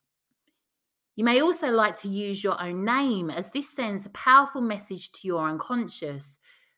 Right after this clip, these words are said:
For example, you may wish to say,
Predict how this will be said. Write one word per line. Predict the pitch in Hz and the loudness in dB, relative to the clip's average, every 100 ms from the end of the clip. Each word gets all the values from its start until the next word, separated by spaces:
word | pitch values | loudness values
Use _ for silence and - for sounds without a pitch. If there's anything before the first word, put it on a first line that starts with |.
| - | -4
For | |
example, | 240 233 262 262 254 240 220 220 208 | -2 4 6 6 4 2 4 4 2
you | 196 202 | -2 -4
may | 196 185 | -2 -2
wish | 180 175 | -2 -4
to | - | -10
say, | - - 175 170 165 170 | -12 -4 -2 0 2 0